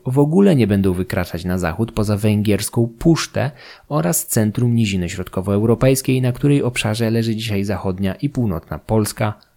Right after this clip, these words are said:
północne Niemcy oraz kraje tak zwanego Beneluxu.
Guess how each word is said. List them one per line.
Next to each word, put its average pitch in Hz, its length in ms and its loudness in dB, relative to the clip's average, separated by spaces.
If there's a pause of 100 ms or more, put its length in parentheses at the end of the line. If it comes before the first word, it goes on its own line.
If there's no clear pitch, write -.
(120)
północne 135 560 0
Niemcy 95 640 -2
oraz 139 320 -4
kraje 98 280 -4
tak 101 160 -4
zwanego 87 380 -4
Beneluxu. 92 800 -2